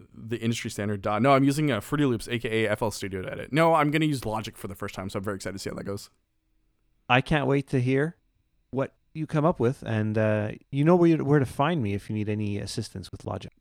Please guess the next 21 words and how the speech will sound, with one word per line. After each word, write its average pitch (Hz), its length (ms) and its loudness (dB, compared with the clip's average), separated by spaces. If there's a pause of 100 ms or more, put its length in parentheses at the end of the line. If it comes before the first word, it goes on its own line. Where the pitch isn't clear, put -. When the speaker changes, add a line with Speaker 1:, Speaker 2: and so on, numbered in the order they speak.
(300)
Speaker 2:
It's 131 100 -2
Speaker 1:
I'm 135 80 4
Speaker 2:
not 135 100 6
like 226 100 6
Speaker 1:
gonna, 196 140 2
Speaker 2:
you 101 60 0
Speaker 1:
no, 165 120 8
Speaker 2:
work - 180 4
Speaker 1:
I, 165 240 6
my 185 160 6
Speaker 2:
in 139 140 6
Speaker 1:
hierarchy 120 160 8
Speaker 2:
music. 123 180 6
Speaker 1:
of 160 60 4
that 139 200 6
is, 147 140 2
like, 113 180 0 (120)
uh, 98 180 2 (140)
uh, 98 240 0
Google 151 340 0
results, 170 420 0